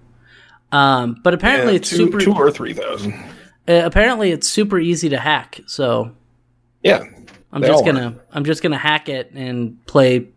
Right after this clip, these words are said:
Speaker 1: P S P games on it, even
Speaker 2: Yeah,
Speaker 1: though it might be
Speaker 2: it's
Speaker 1: the worst one.
Speaker 2: I, I mean, the,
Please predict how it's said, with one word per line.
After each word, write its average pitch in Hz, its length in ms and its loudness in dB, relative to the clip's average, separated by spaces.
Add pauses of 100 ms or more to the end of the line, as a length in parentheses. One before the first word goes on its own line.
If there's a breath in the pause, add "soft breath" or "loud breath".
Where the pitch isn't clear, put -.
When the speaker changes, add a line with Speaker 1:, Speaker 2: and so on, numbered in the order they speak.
(340)
Speaker 1:
P 156 120 2
S 135 100 2
P 147 180 -2
games 120 260 0
on 110 160 0
it, 110 100 -6 (1300 soft breath)
even 147 240 0
Speaker 2:
Yeah, 147 80 4
Speaker 1:
though 143 120 4
it 139 120 2
might 139 260 2
be 147 60 0
Speaker 2:
it's 139 80 -2
Speaker 1:
the 135 80 -2
worst 127 320 -2
one. 120 320 0 (1120)
Speaker 2:
I, 190 240 2 (140)
I - 20 6
mean, 170 360 4
the, 170 140 2